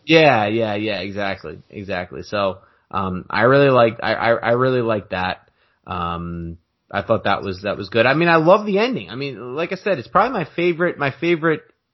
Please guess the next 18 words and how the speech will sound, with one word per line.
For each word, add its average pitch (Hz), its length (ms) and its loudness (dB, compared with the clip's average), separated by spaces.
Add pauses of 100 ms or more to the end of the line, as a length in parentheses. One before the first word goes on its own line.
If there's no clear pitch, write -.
unique 147 640 -2
piece - 280 -6
of 131 120 -4
science 143 500 0
fiction 143 380 -4
since, - 640 -6
since 143 240 -4
I 127 80 4
saw 139 240 4
the 127 80 0
movie 131 320 0
Oblivion. 113 520 0
It 90 140 -8
kinda 123 260 -4
had, 117 180 0
like, 110 160 -2
the 104 80 -10
same, 110 540 -2